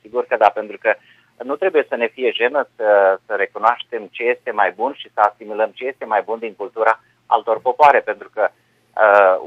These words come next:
oamenii lui Dumnezeu de-a lungul timpului au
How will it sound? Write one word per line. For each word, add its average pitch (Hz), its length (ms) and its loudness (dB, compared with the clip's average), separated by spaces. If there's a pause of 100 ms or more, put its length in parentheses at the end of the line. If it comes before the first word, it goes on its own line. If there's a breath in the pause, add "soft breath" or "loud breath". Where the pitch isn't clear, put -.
oamenii 143 400 2
lui 117 160 -4
Dumnezeu 110 440 -6
de-a 107 160 2
lungul 107 340 -6
timpului 123 720 -6 (120)
au 110 380 2